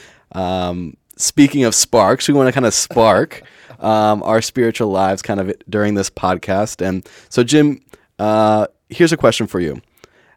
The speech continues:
How do you experience God's voice and guidance in your life? Um, this week, we kind of walked through a couple of different ways that we do that, scripture reading, through prayer. But how do you do that? How do you kind of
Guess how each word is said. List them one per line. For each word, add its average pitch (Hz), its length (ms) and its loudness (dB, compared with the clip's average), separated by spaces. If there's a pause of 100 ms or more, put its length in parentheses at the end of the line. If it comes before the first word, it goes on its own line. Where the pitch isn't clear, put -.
(220)
How 202 280 0
do 175 80 -2
you 151 240 4
experience 101 680 -2
God's 87 320 -4
voice 101 640 -4 (300)
and 90 500 -6
guidance 87 460 -4 (100)
in 82 160 -10
your 80 160 -10
life? 76 460 -12 (440)
Um, 85 600 -10
this 107 240 -6
week, 101 200 -4
we 98 80 -8
kind 92 200 -6
of 85 60 -8
walked 90 260 -4
through 92 120 -4
a 85 60 -4
couple - 260 -6
of 87 80 -2
different 65 280 -10
ways 82 240 -8
that 65 80 -12
we 82 100 -8
do 82 180 -10
that, 85 440 -8
scripture - 360 -10
reading, 85 520 -8 (320)
through 92 180 -4
prayer. 87 580 -4 (400)
But - 220 -4 (220)
how 165 200 -8
do 156 80 -4
you 135 200 0
do 90 200 -6
that? 71 260 -10
How 127 120 -6
do 143 100 -8
you 110 300 -2
kind 92 260 -6
of 87 220 -6